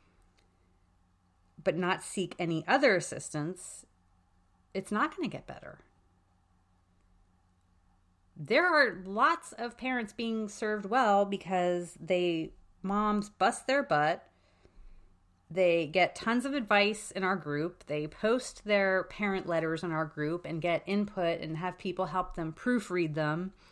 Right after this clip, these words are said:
and bounce ideas around. And again, they're increasing their confidence because they're increasing their knowledge base.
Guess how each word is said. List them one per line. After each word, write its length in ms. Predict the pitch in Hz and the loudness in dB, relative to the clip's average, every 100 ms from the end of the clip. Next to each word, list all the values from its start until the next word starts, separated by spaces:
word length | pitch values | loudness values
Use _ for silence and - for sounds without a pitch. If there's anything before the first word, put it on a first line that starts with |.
| - | -14
and 160 | - 170 | -6 0
bounce 300 | 175 185 196 | 2 2 2
ideas 540 | 160 151 208 240 214 | -4 -2 0 0 -2
around. 540 | 170 143 135 147 190 - _ _ _ _ _ _ _ _ _ _ _ _ _ | -6 -6 -6 -6 -8 -12 _ _ _ _ _ _ _ _ _ _ _ _ _
And 100 | 185 | -2
again, 340 | 196 277 214 | 0 2 2
they're 140 | 160 165 | 2 0
increasing 420 | 175 214 214 226 | -2 -4 -2 -2
their 120 | 196 | -2
confidence 520 | 180 208 208 208 196 | -2 -2 -2 -2 -6
because 220 | - 190 175 | -6 -8 -6
they're 120 | 170 | -4
increasing 460 | 160 - 190 - | -4 -4 -6 -4
their 140 | 170 156 | -6 -4
knowledge 420 | 165 175 170 151 | -2 -2 -2 -6
base. 500 | - - 151 - - | -12 -14 -16 -18 -20